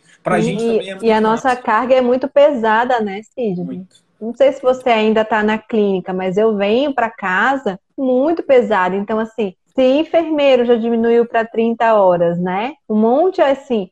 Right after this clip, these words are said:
Speaker 2: Aqui eu lembro quando, eu não sei se isso é nacional, mas quando saiu que médico poderia trabalhar oitenta horas semanais em vínculos, os médicos aqui comemorando. Eu olhei assim, eu falei, "Gente,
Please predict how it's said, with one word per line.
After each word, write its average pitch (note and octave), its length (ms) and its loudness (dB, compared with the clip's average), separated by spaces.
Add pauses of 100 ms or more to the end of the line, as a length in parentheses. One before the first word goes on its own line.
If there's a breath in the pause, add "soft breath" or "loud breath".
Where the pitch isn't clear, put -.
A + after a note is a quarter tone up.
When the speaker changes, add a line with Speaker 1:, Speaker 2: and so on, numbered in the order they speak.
(140)
Speaker 2:
Aqui A3 380 0
eu E4+ 120 4
lembro D4 580 2
quando, G#3+ 760 2
eu A#3 100 0
não C#4 120 -2
sei B3 160 2
se - 120 -6
isso B3 120 -8
é B3 40 -2
nacional, A#3+ 640 -4 (240)
mas A3 260 0
quando C4 360 0
saiu A#3+ 340 2
que C4+ 120 -6
médico A#3+ 360 0
poderia A#3 320 2
trabalhar A3+ 400 2
oitenta B3 500 0
horas A3 320 0
semanais G3+ 760 -2 (280)
em G3+ 220 2
vínculos, G3+ 720 0 (120)
os C4+ 140 0
médicos D#4 380 0
aqui D#4+ 160 0
comemorando. D#4 880 0 (260)
Eu B4+ 280 6
olhei E4+ 300 4
assim, F#4+ 540 -4
eu G4 80 -4
falei, G#4 360 2 (500)
"Gente, C4 920 0